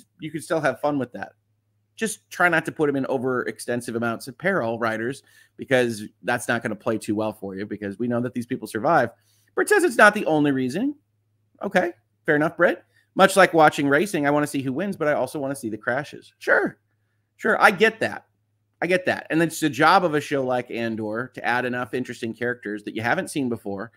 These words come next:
that could potentially die and be imperiled that you're interested in. I think Andor does that. I think Andor does that. Uh, Donna says, "Wednesday on Netflix was awesome.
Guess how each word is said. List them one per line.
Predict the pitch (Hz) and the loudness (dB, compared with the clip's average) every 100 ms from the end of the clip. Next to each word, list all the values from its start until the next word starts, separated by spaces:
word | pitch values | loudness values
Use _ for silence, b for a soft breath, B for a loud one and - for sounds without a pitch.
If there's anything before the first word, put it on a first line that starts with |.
| b b b _ | b b b _
that | 127 127 - | 4 4 4
could | 151 135 | -2 -2
potentially | 123 127 110 - | -2 -4 -4 -4
die | 98 98 101 | -6 -4 -4
and | 98 | -6
be | 98 | -6
imperiled | 98 - 92 90 - _ _ _ | -8 -8 -8 -10 -18 _ _ _
that | - | -4
you're | 110 131 | 0 0
interested | 139 127 123 98 | -2 -6 -8 -10
in. | - - - | -12 -18 -12
I | |
think | 120 117 | -6 -2
Andor | 117 113 | -2 -2
does | 95 92 | -6 -12
that. | - - _ _ _ _ _ _ _ _ _ _ - - | -18 -20 _ _ _ _ _ _ _ _ _ _ -20 -8
I | |
think | 117 113 | -6 -4
Andor | 110 98 | -4 -6
does | 98 123 | -4 0
that. | 123 127 - _ b b b b - | 2 2 0 _ b b b b -2
Uh, | 113 117 113 | 2 4 2
Donna | 117 151 185 | 6 6 6
says, | 190 175 | 6 4
"Wednesday | 151 180 185 180 | 4 2 6 6
on | 170 170 | 8 6
Netflix | 170 170 175 160 | 2 0 -2 -4
was | 165 147 | -2 2
awesome. | 147 170 226 254 | 2 2 -2 -6